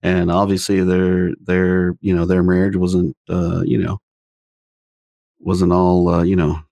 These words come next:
unicorns and rainbows and all that good stuff. Uh, you know, they, they're people too, just like, you know, anybody else. It just so happens that they're, you know, in the public eye and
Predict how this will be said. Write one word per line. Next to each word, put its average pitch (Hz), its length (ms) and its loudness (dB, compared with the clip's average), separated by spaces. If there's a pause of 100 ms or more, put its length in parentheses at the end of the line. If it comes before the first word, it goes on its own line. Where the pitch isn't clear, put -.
(840)
unicorns 95 580 2
and 85 100 2
rainbows 92 500 2
and 90 80 2
all 90 100 2
that 87 160 -2
good 92 200 -2
stuff. 90 440 -2
Uh, 80 280 -2
you 98 120 0
know, 87 240 -2
they, 87 120 -6 (120)
they're 92 140 -6
people 113 360 -2
too, 101 280 0 (200)
just - 160 -12
like, 92 160 0 (260)
you - 100 -2
know, 90 200 -2 (760)
anybody 92 300 2
else. 92 220 0
It 87 80 0
just 87 180 -4
so 87 100 0
happens 92 360 -2
that 87 100 0
they're, 90 300 0
you 95 160 -2
know, 87 200 0
in 90 180 -2
the 87 80 -2
public 92 400 -2 (140)
eye 87 400 0
and 85 340 -4